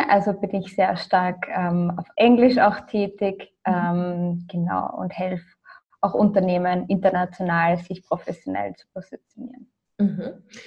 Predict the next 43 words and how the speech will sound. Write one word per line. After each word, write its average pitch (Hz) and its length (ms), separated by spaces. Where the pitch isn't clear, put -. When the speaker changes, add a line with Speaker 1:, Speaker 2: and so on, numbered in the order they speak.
Speaker 2:
Und, 202 340
äh, 196 200
warum 202 320
bist 214 280
du, 208 260
warum 202 240
hast 233 160
du 226 40
dich 208 140
selbstständig 175 460
gemacht? 156 400
Was 185 240
war - 120
da 190 80
so 185 140
deine 175 200
Motivation 175 560
dahinter? 180 380
Speaker 1:
Ja, 226 420
also 240 260
ich 262 220
habe - 180
immer 294 320
schon 269 160
gewusst, 240 340
dass 226 140
ich 226 180
mich - 260
irgendwann 185 680
selbstständig 180 720
mache. 233 640
Ähm, 190 400
ich 180 140
glaube, 180 220
ich - 100
hatte 190 220
das 190 200
ein 190 100
bisschen 196 320
so 190 120
im 180 180
Blut. 247 500
Ähm, 190 720